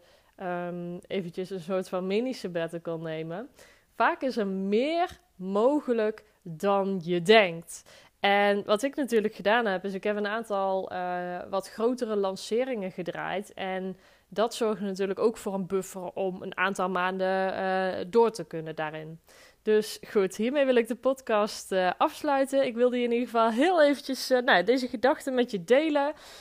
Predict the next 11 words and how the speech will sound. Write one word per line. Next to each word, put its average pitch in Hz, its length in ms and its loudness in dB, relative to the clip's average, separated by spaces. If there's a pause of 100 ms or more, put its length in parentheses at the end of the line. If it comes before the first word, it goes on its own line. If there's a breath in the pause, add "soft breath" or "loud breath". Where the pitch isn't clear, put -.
(180 loud breath)
Eh, 214 640 2
en 277 80 2
je 320 100 0
ook - 320 0
aanwakkeren. 175 840 0
Aanwakkeren 269 580 0
omdat 220 280 -2
ik, 202 240 -6 (100)
eh, 180 260 -10 (220)
weet, 311 600 2 (200)
eh, 196 120 -10